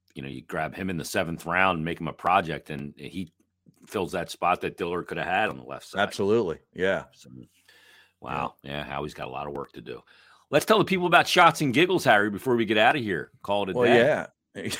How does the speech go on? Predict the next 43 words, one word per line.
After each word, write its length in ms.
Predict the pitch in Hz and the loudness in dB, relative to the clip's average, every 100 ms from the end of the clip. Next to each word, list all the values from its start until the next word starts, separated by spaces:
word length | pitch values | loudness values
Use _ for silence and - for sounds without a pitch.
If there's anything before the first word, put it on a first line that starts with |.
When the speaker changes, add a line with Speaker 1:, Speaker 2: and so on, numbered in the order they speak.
| - - - | -12 -18 -20
Speaker 2:
<laughs> 380 | - - - 113 | -20 -20 -14 -8
Is 200 | 104 - | -8 -4
that 100 | 104 | -4
what 80 | |
we're 100 | 113 | -2
gonna 180 | 110 110 | -4 -6
do? 260 | 98 113 131 | -6 -4 -4
We're 100 | 104 | -4
gonna 140 | 101 | -8
call 180 | 95 117 | -6 2
Speaker 1:
That's 160 | 113 104 | 2 2
Speaker 2:
it 40 | |
a 20 | |
Speaker 1:
what 80 | 139 | -2
we're, 160 | 113 113 | -2 -2
Speaker 2:
day? 40 | 113 | -2
Speaker 1:
yeah. 140 | 117 104 _ _ - | -6 -10 _ _ -4
I 80 | |
gotta 140 | 123 131 | -2 -2
start 300 | - 147 - | 0 0 0
preparing 480 | 104 - 135 139 117 | -4 0 2 2 0
for, 280 | - 107 | -2 2
uh, 240 | 101 92 82 _ _ _ _ | 4 4 2 _ _ _ _
uh, 180 | - 90 | -8 -6
the 100 | 85 | -6
Hammer 600 | 82 107 113 131 135 131 | -2 0 0 0 -2 -2
and, 280 | 95 82 80 _ _ _ _ | -4 -6 -12 _ _ _ _
Speaker 2:
Oh, 60 | 117 | 4
Speaker 1:
uh, 300 | 123 120 104 | 6 8 6
the 20 | |
Big 40 | 95 | 4
Speaker 2:
man. 420 | 92 104 101 95 | 2 4 2 2
Speaker 1:
E 320 | 123 127 123 | -2 -4 -4
and 240 | 95 82 78 - - | -4 -8 -12 -14 -10
Speaker 2:
How 260 | - 208 240 | 0 4 6
does 140 | 277 | 6
Speaker 1:
Thorny. 120 | - 185 | 4 4
Speaker 2:
one 240 | 208 208 | 4 4
prepare 560 | 202 160 - 165 165 160 | 0 -2 0 0 2 0
for 160 | - 113 | -2 -4
the 80 | 95 | -4
Hammer? 520 | 98 92 85 67 - _ _ _ _ - | -6 -6 -8 -12 -18 _ _ _ _ -16
Speaker 1:
Uh, 200 | 87 95 | -10 -10